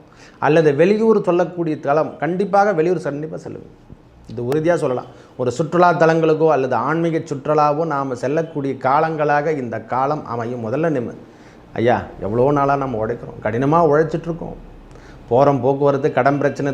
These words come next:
தொழில் பிரச்சனை, இந்த வேலை, பிசினஸ் எல்லாமே இருக்குது. இதிலிருந்து கொஞ்சம் ரிலீஃபல் கிடைக்கணும். மனிதன் ஃப்ளெக்சிபிள் லா-, லைஃப் என்று சொல்றோம்ல, அதாவது வளைவுத்தன்மை. அந்த வளைவுத்தன்மைக்கு வரக்கூடிய நாட்கள் இந்த நாட்கள். ஐயா, செல்வங்கள் நீங்க கேட்ட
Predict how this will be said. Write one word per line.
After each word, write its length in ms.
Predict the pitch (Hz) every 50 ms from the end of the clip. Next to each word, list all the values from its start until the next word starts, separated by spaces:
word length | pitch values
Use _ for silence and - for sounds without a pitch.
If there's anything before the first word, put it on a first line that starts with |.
| 131
தொழில் 220 | 139 139 143 147 139 139
பிரச்சனை, 280 | 135 135 - 156 147 139
இந்த 140 | 135 123 123 117 127
வேலை, 220 | 131 147 156 156 139 131
பிசினஸ் 320 | 131 - 139 156 143 - 120 117 123
எல்லாமே 400 | 143 151 160 165 165 170 175 170
இருக்குது. 280 | 156 156 139 135 113 113 117
இதிலிருந்து 440 | 127 165 170 185 196 208 220 247 247 220
கொஞ்சம் 260 | 190 180 156 147 127
ரிலீஃபல் 380 | 143 170 202 214 190 202 165 143
கிடைக்கணும். 400 | 139 135 139 143 - - - - - - - - - - - - - - - - - - - -
மனிதன் 300 | 127 147 175 180 180 165 175
ஃப்ளெக்சிபிள் 480 | 165 175 170 - - - 185 175 175 151 139 139
லா-, 260 | 151 175 190 165 - - 123 127
லைஃப் 240 | 143 175 196 175 - 190
என்று 180 | 170 156 151 147 -
சொல்றோம்ல, 360 | 156 139 147 151 151 143 123 113
அதாவது 260 | 120 143 156 165 170 131 117
வளைவுத்தன்மை. 680 | 135 160 180 175 185 175 180 - 156 151 170 170 143 104 - - - - - - - - - - - - - - 123
அந்த 120 | 123 123 120 110
வளைவுத்தன்மைக்கு 800 | 127 156 185 202 208 208 156 - 175 170 170 175 165 147 - 151 131 123
வரக்கூடிய 440 | 139 170 175 175 - 175 160 151 143 127 120 127
நாட்கள் 460 | 143 175 190 180 175 - 185 151 131
இந்த 160 | 120 110 104 101 98 98 95
நாட்கள். 380 | 104 123 139 - - - - - - - - - - - - - - - - - - - - - 107
ஐயா, 160 | 123 156 151 127 -
செல்வங்கள் 540 | 160 165 180 190 196 196 190 175 180 160 147 147
நீங்க 140 | 147 139 123 - 151
கேட்ட 200 | 156 170 170 165